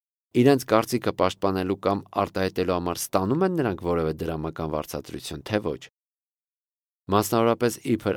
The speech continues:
անդամ նրանք ընդունվում են ստորին պալատ, թե ոչ։ Թագավորն այնուհետև անդրադարձավ մեր գանձարանի վարչությանը և ասաց, թե իր կարծիքով հիշողությունը սխափում է ինձ, որովհետև մեր տարեկան եկամուտները ես հաշվեցի հինգ թե վեց միլիոն,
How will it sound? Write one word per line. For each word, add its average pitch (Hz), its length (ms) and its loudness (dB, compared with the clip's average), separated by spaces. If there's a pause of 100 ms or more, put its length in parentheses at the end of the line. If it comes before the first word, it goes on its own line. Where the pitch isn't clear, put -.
անդամ 90 420 -2
նրանք 85 320 -6
ընդունվում 107 560 -2
են 139 100 2
ստորին 80 340 -4
պալատ, 73 360 -6
թե 113 180 -2
ոչ։ 71 200 -6 (1160)
Թագավորն 131 540 4
այնուհետև 98 520 0
անդրադարձավ 95 720 2
մեր 101 160 2
գանձարանի 90 560 0
վարչությանը 90 720 0
և 98 160 2
ասաց, 139 340 2 (340)
թե 143 120 4
իր 147 100 2
կարծիքով 135 640 2
հիշողությունը 107 640 0
սխափում 95 500 -2
է 73 60 -4
ինձ, 71 180 -8 (360)
որովհետև 120 440 6
մեր 127 240 4
տարեկան 85 460 -2
եկամուտները 127 680 2
ես 123 240 4
հաշվեցի 101 480 -2
հինգ 165 240 -2
թե 139 140 2
վեց 107 260 2
միլիոն, 110 480 0